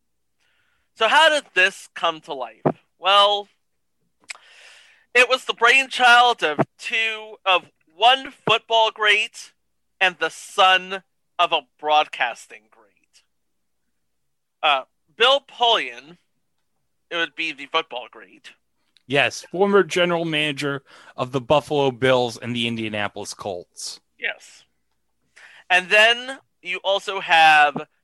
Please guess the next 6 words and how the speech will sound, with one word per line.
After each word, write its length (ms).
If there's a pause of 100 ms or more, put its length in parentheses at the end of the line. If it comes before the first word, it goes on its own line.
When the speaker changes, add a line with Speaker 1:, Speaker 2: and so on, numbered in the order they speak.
(140)
Speaker 1:
Charlie 560
Ebersol, 720 (840)
who 100
was 240
the 260
son 800